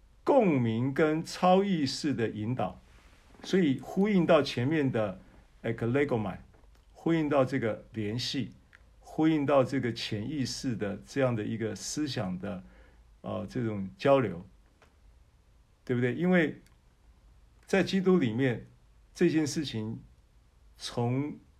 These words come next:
现在我们在基督里的这一个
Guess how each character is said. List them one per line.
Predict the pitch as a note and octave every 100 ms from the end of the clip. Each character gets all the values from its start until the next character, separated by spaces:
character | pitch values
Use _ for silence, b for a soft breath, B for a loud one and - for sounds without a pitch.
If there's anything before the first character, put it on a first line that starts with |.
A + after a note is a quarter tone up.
| _ -
现 | - - G3 D3
在 | C3+ D3+ A#2
我 | A2+ A2+ G#2
们 | G2+ G#2+ B2+
在 | C3+ F3
基 | C#3 D#3
督 | D3 D#3
里 | B2+ G2+
的 | G#2+
这 | G#2+
一 | C#3 B2+
个 | G#2 G#2 F#2+